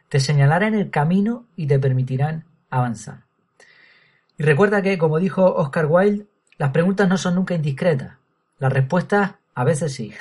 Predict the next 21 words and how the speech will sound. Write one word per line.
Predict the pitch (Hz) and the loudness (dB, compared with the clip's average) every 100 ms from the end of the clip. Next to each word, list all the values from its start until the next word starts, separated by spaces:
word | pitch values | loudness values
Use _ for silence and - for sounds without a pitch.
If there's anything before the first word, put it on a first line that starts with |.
| - | -10
<laughs> | 151 135 139 - - - | -8 -8 -14 -16 -20 -20
Así | - 139 | -8 -2
que | 151 | 2
no | 185 | 4
temas | 202 165 131 | 4 2 2
nunca | 151 135 - - - | 2 -2 -8 -14 -12
hacer | 127 135 | -4 -4
preguntas. | 131 107 104 92 135 - _ _ _ _ _ _ - | -4 -8 -10 -12 -16 -20 _ _ _ _ _ _ 0
Haz | 185 | 2
las | 180 | 2
preguntas | 156 175 156 | -2 -2 -4
correctas, | 131 131 147 180 - 180 147 | 0 2 2 0 0 0 2
en | |
el | 131 | 4
orden | 156 160 147 | 2 0 -2
correcto, | 131 131 156 - 165 - | -2 -2 -2 -2 -6 -4
y | 147 | -4
verás | 131 143 | -2 -2
que | 135 127 | 0 -2
la | 127 | 0
vida | 147 160 165 - | -2 -2 -4 -8